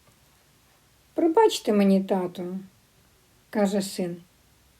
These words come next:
«я вчинив збиток, лопата зламалась». «А копати навчився? Копати тобі наприкінці було важко чи легко?»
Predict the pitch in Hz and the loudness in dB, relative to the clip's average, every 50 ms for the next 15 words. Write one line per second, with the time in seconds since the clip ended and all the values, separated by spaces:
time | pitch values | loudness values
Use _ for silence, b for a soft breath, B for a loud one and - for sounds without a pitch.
0 | _ _ _ _ 269 285 392 440 - - - 285 277 269 269 254 226 196 196 180 | _ _ _ _ 2 4 4 4 2 0 4 8 10 10 10 8 6 2 0 0
1 | 196 190 185 175 - - 180 - - - - _ _ _ _ _ _ _ 220 214 | 2 2 2 0 -2 -10 -16 -16 -18 -20 -20 _ _ _ _ _ _ _ 0 0
2 | 220 214 320 403 453 453 - 359 302 285 285 277 262 214 185 175 170 170 165 170 | 2 2 2 0 2 2 2 0 2 4 4 4 4 2 2 -2 -4 -8 -10 -12
3 | 165 - - - - _ _ _ _ _ _ _ _ _ _ _ _ _ _ _ | -12 -14 -18 -20 -20 _ _ _ _ _ _ _ _ _ _ _ _ _ _ _
4 | _ _ _ _ _ _ _ _ _ _ _ - 311 - - 370 - - 311 233 | _ _ _ _ _ _ _ _ _ _ _ -4 -2 2 2 2 4 4 4 4
5 | 220 - 220 214 226 240 240 - - 415 539 571 - - - 233 202 190 190 - | 4 2 0 0 0 -2 -2 2 4 4 4 4 0 -8 -10 -8 -8 -10 -12 -14
6 | - _ _ _ _ _ _ _ _ _ _ _ _ _ _ _ - 330 339 - | -20 _ _ _ _ _ _ _ _ _ _ _ _ _ _ _ -4 -4 0 2
7 | 359 302 269 - 233 214 - 233 208 214 214 214 226 220 - 277 277 277 311 311 | 0 0 0 0 -4 -2 -2 -2 0 0 0 0 0 0 0 0 0 4 4 2
8 | 302 - - 254 220 202 220 208 208 202 220 302 415 494 453 - - 233 185 190 | 2 2 -2 -4 -2 0 2 4 4 4 4 2 0 0 -2 -4 -6 -8 -6 -2
9 | - - 415 427 359 233 202 196 - - - 208 | 4 6 8 8 8 6 2 -2 -10 -14 -16 -16